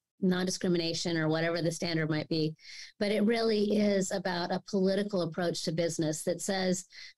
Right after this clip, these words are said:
businesses, in fact, aren't going to <clears throat> serve their employees well, and they're not gonna serve the public well, and they're not gonna do right by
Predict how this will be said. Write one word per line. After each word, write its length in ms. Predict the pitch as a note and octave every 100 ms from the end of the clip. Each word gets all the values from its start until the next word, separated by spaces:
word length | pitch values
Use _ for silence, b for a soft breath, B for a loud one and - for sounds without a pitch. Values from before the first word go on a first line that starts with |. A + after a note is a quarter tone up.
| -
businesses, 580 | G#3+ G#3+ G#3+ A3 G3+ G3+
in 180 | F#3
fact, 380 | F3+ F3+ F3+ - -
aren't 420 | F#3 F#3+ F#3+ -
going 300 | G3 F#3+ F#3+
to 400 | F#3+ F#3+ F3+ F3 E3+ _ -
<clears throat> 300 | C#4 F3+ F3
serve 360 | - G#3+ G3+
their 140 | G3+ F#3
employees 500 | F3 G#3 G#3+ G#3 G#3
well, 420 | G3+ G3 G3 F#3+ B B B
and 140 | F#3+ F#3+
they're 80 | F#3+
not 180 | F#3
gonna 140 | F#3+ F#3
serve 220 | - F#3
the 100 | F3+
public 320 | - F#3+ F#3 -
well, 260 | F3 E3+
and 100 | E3+
they're 80 | E3
not 220 | E3 E3+
gonna 140 | F#3 F3+
do 180 | F3 E3
right 260 | E3 E3+
by 380 | E3+ D#3+ D#3+ D#3